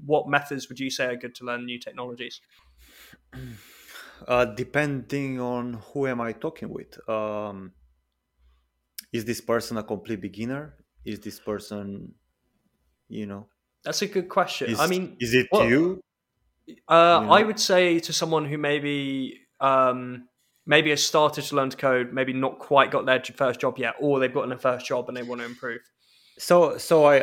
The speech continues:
Speaker 2: I, I kind of split people into four stages, and
Speaker 1: Mm-hmm.
Speaker 2: these four stages apply to literally everything, right?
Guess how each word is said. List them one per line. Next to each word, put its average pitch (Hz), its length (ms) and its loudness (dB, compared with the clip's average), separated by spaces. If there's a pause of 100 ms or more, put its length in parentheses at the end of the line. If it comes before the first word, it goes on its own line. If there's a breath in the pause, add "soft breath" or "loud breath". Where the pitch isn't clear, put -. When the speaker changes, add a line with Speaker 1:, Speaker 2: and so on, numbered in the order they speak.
(240)
Speaker 2:
I, 117 140 -2
I - 20 2
kind 165 260 2
of 156 80 4
split - 840 -4
people 131 280 -2
into 117 240 -4
four 120 580 2
stages, 101 720 -4
and 117 220 -2
Speaker 1:
Mm-hmm. 117 120 -4
Speaker 2:
these 131 160 -4
four 151 220 0
stages 131 420 0
apply 123 320 2
to 113 240 -4
literally 113 400 -2
everything, 98 360 -4
right? 107 260 -2